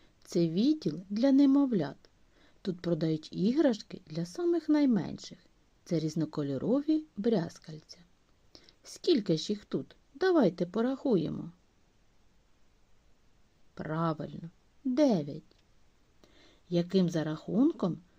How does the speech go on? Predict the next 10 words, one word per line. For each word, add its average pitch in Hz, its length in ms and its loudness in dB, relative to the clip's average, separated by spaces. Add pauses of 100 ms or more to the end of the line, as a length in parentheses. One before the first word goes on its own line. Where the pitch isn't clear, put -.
(200)
лежить 156 380 -2
брязкальце 170 840 -2
левеня? 220 800 2 (2000)
Перше. 165 760 -4 (920)
Яке 180 320 0
за 202 160 2
рахунком 165 720 -4 (180)
кругле 170 440 4
брязкальце? 160 840 -6 (2000)
Правильно, 165 760 -2